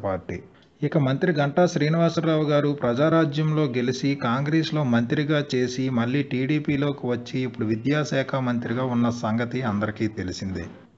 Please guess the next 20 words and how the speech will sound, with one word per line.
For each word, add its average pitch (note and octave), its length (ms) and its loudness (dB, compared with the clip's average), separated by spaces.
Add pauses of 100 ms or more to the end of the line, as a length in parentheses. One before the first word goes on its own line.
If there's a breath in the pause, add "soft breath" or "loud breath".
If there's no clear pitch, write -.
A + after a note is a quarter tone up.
(160)
గతంలో F3+ 400 6
ప్రజారాజ్యంలో E3+ 840 6
ఉన్నప్పుడు D#3 500 2 (380)
గంటా C3 300 2
శ్రీనివాసరావు D#3 840 4
మరియు D3 240 4 (120)
అవంతి D3+ 400 2
శ్రీనివాసరావులు C3 1080 0
మంచి B2 460 0
స్నేహితులు. G#2+ 560 0 (640 loud breath)
వీళ్ళిద్దరూ D3 560 4
ఇప్పుడు E3 320 6
వైఎస్ఆర్ D3+ 560 2
పార్టీ D3+ 260 2
వైపు C#3+ 260 0
చూస్తున్నారనే C#3 760 0 (120)
వార్తలు A#2+ 400 0 (120)
బగ్గుమంటున్నాయి. G2 760 -2 (580 soft breath)
ముఖ్యంగా F3+ 580 6
టీడీపీ F3 560 6